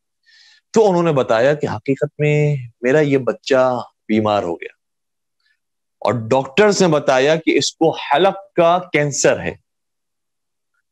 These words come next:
और उसका कोई इलाज नहीं। और ये आप बात याद रखें कि आइस या ऐसे कुछ दिनों में मरने वाला।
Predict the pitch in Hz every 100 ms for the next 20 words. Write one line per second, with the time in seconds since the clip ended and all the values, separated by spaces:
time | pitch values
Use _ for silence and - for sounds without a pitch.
0 | _ - 127 139 139 143 196 208 147 123
1 | 123 107 95 _ _ _ _ _ _ _
2 | _ _ _ - 120 127 131 143 135 123
3 | 113 127 127 135 147 143 - 165 - -
4 | 135 156 - - 175 127 - 139 139 131
5 | 131 151 123 98 92 85 -